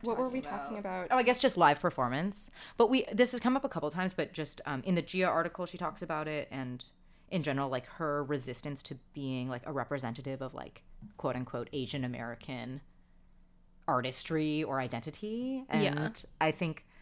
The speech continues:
Speaker 2: her reluctance to be a representative of a subgroup is something that, like,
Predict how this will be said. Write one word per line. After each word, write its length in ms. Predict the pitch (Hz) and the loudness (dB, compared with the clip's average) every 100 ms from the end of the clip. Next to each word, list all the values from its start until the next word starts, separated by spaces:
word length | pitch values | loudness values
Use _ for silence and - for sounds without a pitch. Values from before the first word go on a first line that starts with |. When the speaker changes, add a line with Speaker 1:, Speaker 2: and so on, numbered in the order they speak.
| - - - - - | -20 -20 -20 -20 -6
Speaker 2:
her 560 | - 185 160 160 160 - - - | 4 6 6 4 2 -4 -12 2
reluctance 840 | 156 135 139 139 - 147 135 - | 2 4 2 2 2 -2 -2 -4
to 260 | - - 147 | -4 -2 -2
be 200 | 135 143 | 0 0
a 60 | 135 | 2
representative 720 | 127 151 135 127 127 131 117 | 0 0 -2 -2 -4 -4 -4
of 160 | 139 127 | -6 -6
a 40 | |
subgroup 580 | - - 120 - 123 120 | -6 -4 -6 -6 -10 -8
is 120 | 135 | -8
something 320 | 131 120 120 | -8 -6 -6
that, 120 | 120 127 | -6 -6
like, 260 | 87 - | -8 -10